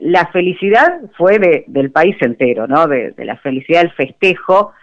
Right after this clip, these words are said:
después de tanto tiempo, eh, poder llegar a lograr la Copa o salir campeón, porque como ya veníamos de muchos años, siempre, viste, o quedábamos afuera o nos pasaba siempre algo,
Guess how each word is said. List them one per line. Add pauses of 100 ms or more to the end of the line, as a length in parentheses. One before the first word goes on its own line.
(260)
después
de
tanto
tiempo, (380)
eh,
poder
llegar
a
lograr
la
Copa (220)
o
salir
campeón,
porque
como
ya
veníamos
de
muchos
años, (100)
siempre,
viste, (220)
o
quedábamos
afuera
o
nos
pasaba
siempre
algo,